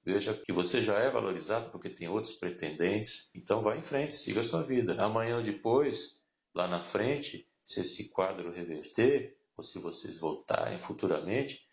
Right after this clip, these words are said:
aí quem é que sabe? Mas enquanto isso, você tá vivendo aqui. Tá com dificuldade de resolver essa, essa situação sozinha? Procure ajuda profissional, porque tem que ter algum encaminhamento e ver como é que você pode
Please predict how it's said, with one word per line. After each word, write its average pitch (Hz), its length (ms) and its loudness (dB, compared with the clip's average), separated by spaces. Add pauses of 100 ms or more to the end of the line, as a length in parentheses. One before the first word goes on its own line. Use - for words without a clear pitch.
(220)
aí 113 420 0
quem 120 200 0
é 120 80 2
que 117 100 0
sabe? 82 320 2 (140)
Mas 87 220 -2
enquanto 95 480 -2
isso, - 240 6
você 180 180 4
tá 208 160 0
vivendo 165 500 -2
aqui. 95 400 -4 (120)
Tá - 120 2
com - 160 -8
dificuldade 104 680 0
de 98 40 -8
resolver 92 400 -2
essa, 90 240 0 (320)
essa 85 220 0
situação - 500 -2
sozinha? 117 640 0 (100)
Procure 113 460 2
ajuda 147 560 2
profissional, 107 760 2 (240)
porque - 360 -4
tem - 180 -2
que - 80 -10
ter 95 240 6
algum 104 160 2
encaminhamento 120 920 0 (180)
e 98 120 -2
ver 120 220 2
como 135 160 -4
é 143 40 -2
que - 120 -8
você - 240 4
pode 123 480 4